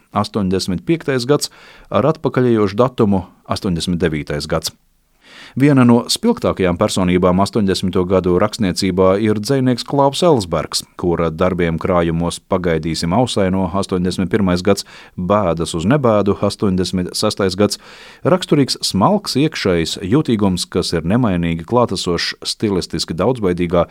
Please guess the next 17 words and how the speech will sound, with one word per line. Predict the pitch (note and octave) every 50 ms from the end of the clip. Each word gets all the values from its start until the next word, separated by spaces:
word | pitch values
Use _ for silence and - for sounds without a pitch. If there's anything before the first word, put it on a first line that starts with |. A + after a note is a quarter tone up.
| - - - -
nereti | - G2 G2+ G2 F#2+ G#2+ A2 - G#2 F#2
šķietami | - - A2+ G#2 F#2+ - E2+ E2 F2 F2 F2+
rotaļīgā | F#2+ G#2 A#2 C#3+ - - G2 E2 E2 E2 E2+ E2+ D#2 -
formā | - G2+ G2+ G#2 G2 F2+ E2+ E2+ E2+ D#2+
rakstītajos | F2+ - - - E2 D2+ D#2 D#2+ E2 E2+ E2+ F2
dzejoļos. | G2 G2 F2+ E2 D#2+ D#2 D#2 D#2+ D#2 - - - _ _ _ _ - - - - -
Viņa | B2+ B2+ C3 B2
pēkšņā | - F3 D#3+ B2 - - A2+ G#2 G2+ G2+
un | - G2+ G2 G2 G#2+
mīklainā | B2+ A#2+ - F#2+ F2+ F2 E2+ E2+ E2+
nāve | F#2 A#2+ C#3+ C#3+ B2 G#2 F#2+ G2
bija | F2+ F2 G#2+ G#2 G2 F#2 F#2
kā | - F2 E2+ E2 E2
zīmoks | E2+ E2+ G2 A#2+ B2 A2 F#2 E2+ E2 D#2+ - - F2
veselas | E2 F#2 A2 - - - F2 E2+ D#2+ - -
paaudzes | A#2+ A2 F#2+ E2+ E2 E2 E2 E2+ - -
sadursmei | - - C3+ B2 G#2 F#2 F2 - F#2 F2+ F2 E2+